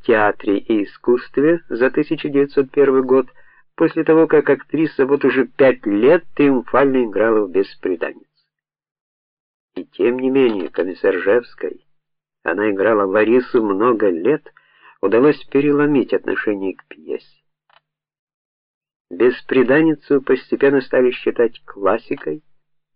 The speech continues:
одной из лучших пьес великого драматурга. В конце тысяча девятьсот тридцать шестого года на экраны страны вышел фильм Якова Протазанова «Бесприданница».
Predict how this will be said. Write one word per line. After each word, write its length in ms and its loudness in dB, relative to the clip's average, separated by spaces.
одной 380 2
из 120 -8
лучших 560 -2
пьес 300 2
великого 520 0
драматурга. 760 -8
В 40 -10
конце 340 2
тысяча 420 -2
девятьсот 460 2
тридцать 460 -2
шестого 420 4
года 340 2
на 220 2
экраны 400 0
страны 420 2
вышел 320 2
фильм 380 0
Якова 460 2
Протазанова 1000 0
«Бесприданница». 1000 -6